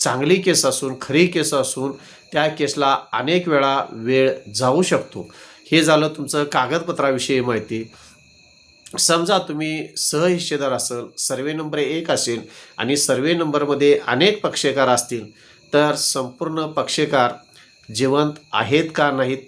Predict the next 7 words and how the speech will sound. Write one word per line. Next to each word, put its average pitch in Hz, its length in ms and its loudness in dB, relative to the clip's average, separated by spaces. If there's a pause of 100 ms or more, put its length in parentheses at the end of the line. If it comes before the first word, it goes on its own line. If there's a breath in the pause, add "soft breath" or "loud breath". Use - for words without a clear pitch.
ते 156 120 2
बघणं 131 480 2
गरजेचं 123 500 0
आहे. 123 140 2
एखादा 135 320 0
पक्षकार 139 560 -2
आपण 131 400 0